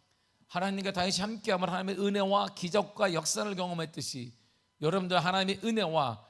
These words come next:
역사를 경험하게 되기를 간절히 축복합니다.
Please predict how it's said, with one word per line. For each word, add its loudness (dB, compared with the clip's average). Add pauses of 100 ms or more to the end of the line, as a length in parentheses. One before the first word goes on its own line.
(160)
역사를 2 (400)
경험하게 4
되기를 0
간절히 -2
축복합니다. -6